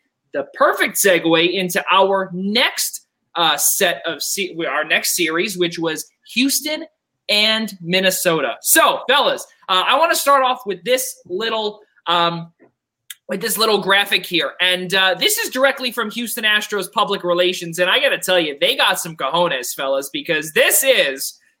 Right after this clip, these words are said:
this is something else. Quote, "People are mad. People don't wanna see us here. What are they going to say now? We're a solid team. We won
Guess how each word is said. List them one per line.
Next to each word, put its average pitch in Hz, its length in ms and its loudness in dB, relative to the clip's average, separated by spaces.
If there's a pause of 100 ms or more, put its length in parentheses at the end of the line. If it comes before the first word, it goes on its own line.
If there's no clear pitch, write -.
(200)
this 320 280 2
is 320 200 2
something 262 380 2
else. 165 420 -2 (460)
Quote, 269 380 6 (380)
"People 359 440 0 (100)
are 294 160 2
mad. 196 460 -2 (400)
People 359 460 -4
don't 302 280 -4
wanna 285 240 -2
see 285 300 -4
us - 160 -4
here. 170 420 -8 (200)
What 240 320 2
are 392 100 0
they 370 160 0
going 294 380 2
to 285 120 -4
say 277 300 -2
now? 165 520 -2 (200)
We're 214 240 2
a 220 40 -4
solid 277 600 2
team. 196 480 -6 (300)
We 226 200 -4
won 269 420 2